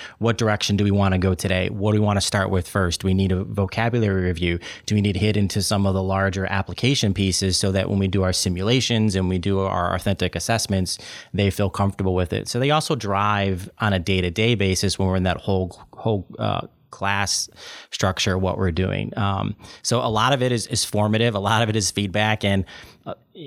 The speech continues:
the nice thing for, again, on the teacher side is it, it really slows things down where you feel like you're actually maximizing every minute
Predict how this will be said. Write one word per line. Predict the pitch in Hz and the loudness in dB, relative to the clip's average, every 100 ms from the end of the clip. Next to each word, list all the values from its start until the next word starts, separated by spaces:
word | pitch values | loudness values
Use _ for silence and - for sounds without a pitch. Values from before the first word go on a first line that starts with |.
| - | -14
the | 143 135 135 117 | -12 -10 -2 2
nice | 123 131 - | 4 4 2
thing | 113 | 0
for, | - 107 | 2 0
again, | 113 110 110 | 0 2 4
on | 98 | 4
the | 92 | 2
teacher | - 117 117 | 2 0 0
side | - 95 95 | 0 0 2
is | 92 92 | 2 0
it, | 98 | 0
it | 113 117 | -2 -2
really | 113 135 131 | 0 2 2
slows | - - 101 101 104 101 - | 0 0 2 4 4 2 0
things | 98 92 87 | 0 2 0
down | 87 90 85 82 90 | 0 0 0 -2 -2
where | 92 | 0
you | 92 | 0
feel | 90 107 104 95 | -2 0 0 0
like | 95 90 95 | 0 0 -2
you're | 90 - | -6 -4
actually | 92 92 - 104 98 95 | -4 -2 -2 0 2 0
maximizing | 90 95 90 90 - 95 90 90 90 | -2 -2 -2 -2 0 2 2 0 -2
every | 95 101 | 0 0
minute | 95 92 95 - | 2 2 0 -4